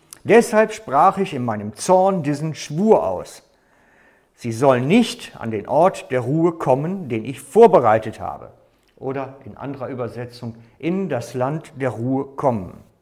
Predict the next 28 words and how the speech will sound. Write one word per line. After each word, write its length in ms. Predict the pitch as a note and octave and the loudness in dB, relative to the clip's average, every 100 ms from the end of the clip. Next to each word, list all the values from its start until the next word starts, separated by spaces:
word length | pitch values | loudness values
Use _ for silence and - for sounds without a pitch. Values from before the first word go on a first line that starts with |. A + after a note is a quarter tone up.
| _ _ _ _ _ _ _ _ _ _ _ _ _ _ _ _ _ _ _ - | _ _ _ _ _ _ _ _ _ _ _ _ _ _ _ _ _ _ _ -2
Also, 300 | B2 C#3 A2 | 0 0 -2
das 140 | A2 | -6
ist 100 | A2+ | -8
ein 200 | A#2+ A#2+ | -10 -10
Psalmzitat, 960 | - - D3 D#3 D3 - E3+ - E3+ E3+ | -12 0 2 2 -2 -10 -12 -8 -8 -8
schon 320 | - C#3+ C3+ | -8 -8 -8
König 380 | C3 E3 E3+ - | -4 -4 -4 -10
David 680 | A2 B2+ D3 E3+ G3+ D#3 A2 | -6 -2 0 -2 -6 -8 -6
wusste 680 | E3+ A3+ - - G#2+ D#3 - _ _ _ _ | -4 -4 -8 -12 -10 -10 -14 _ _ _ _
von 400 | - G3+ G#3 - - _ | -4 -2 -2 -4 -16 _
dem 220 | A#2 B2+ A#2 | -10 -4 -2
Land 440 | A2+ C#3+ C#3+ - | -4 -6 -12 -10
der 80 | D#3+ | -8
Ruhe. 360 | D#3 D3+ F#2+ G2 _ _ _ _ _ _ _ _ _ - | -6 -6 -6 -14 _ _ _ _ _ _ _ _ _ -8
Er 180 | D3 | -2
wusste, 260 | F#3 B3+ A3+ | 0 -2 0
dass 180 | F#3 D3 | 0 -2
es 100 | D3 | -6
eine 200 | D#3 C#3+ | -4 -2
Gottesruhe 880 | F3 G3+ G#3 - F3 C#3+ F3 E3 | -2 -4 -10 -8 -10 -6 -2 -2
gibt, 400 | B2+ E3+ - C3+ | -4 -10 -12 -14
die 120 | C3+ E3+ | -10 -10
für 200 | - F#3 | -8 -6
das 220 | D3 - | -6 -10
Volk 420 | - E3+ F3+ - - _ _ | -6 -4 -4 -8 -20 _ _
Gottes 440 | A2+ D3 E3+ F3 - _ _ _ | -8 -8 -8 -12 -14 _ _ _
vorbehalten 760 | _ - C4+ E3 A#2 F#2 G2 F2 | _ 0 2 4 2 0 -4 -12
ist 380 | - - - | -18 -20 -20